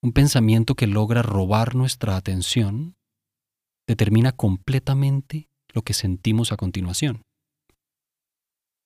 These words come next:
Puede ser duda, confusión, miedo. La meditación es una forma de inspeccionar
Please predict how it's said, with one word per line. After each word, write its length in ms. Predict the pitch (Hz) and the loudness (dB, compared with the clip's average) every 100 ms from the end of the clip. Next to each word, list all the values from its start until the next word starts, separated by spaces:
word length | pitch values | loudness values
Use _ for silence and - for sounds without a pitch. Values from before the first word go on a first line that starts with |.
| _ _ _ _ _ _ | _ _ _ _ _ _
Puede 160 | - 98 | -4 -2
ser 240 | 98 90 | -2 -4
duda, 460 | 87 131 120 110 113 _ _ _ _ _ | -2 0 0 -6 -10 _ _ _ _ _
confusión, 800 | - 90 87 - 117 107 101 110 _ _ _ _ _ _ _ _ _ _ _ - | -8 -6 -4 0 2 2 0 -6 _ _ _ _ _ _ _ _ _ _ _ -8
miedo. 500 | 95 98 101 95 101 _ _ _ _ _ _ _ _ _ _ _ _ _ _ _ _ _ _ _ _ _ _ _ _ _ _ _ - | -2 0 0 -4 -12 _ _ _ _ _ _ _ _ _ _ _ _ _ _ _ _ _ _ _ _ _ _ _ _ _ _ _ -4
La 80 | 110 | 0
meditación 920 | 107 104 - 107 - 117 113 113 117 | 2 2 0 -2 2 4 4 2 0
es 160 | 123 - | 0 2
una 160 | 135 | 2
forma 360 | 131 139 127 127 | 2 0 2 4
de 80 | 107 | 2
inspeccionar 920 | 95 - 104 - - 95 101 90 - | 0 -2 -2 -2 0 0 -2 -4 -12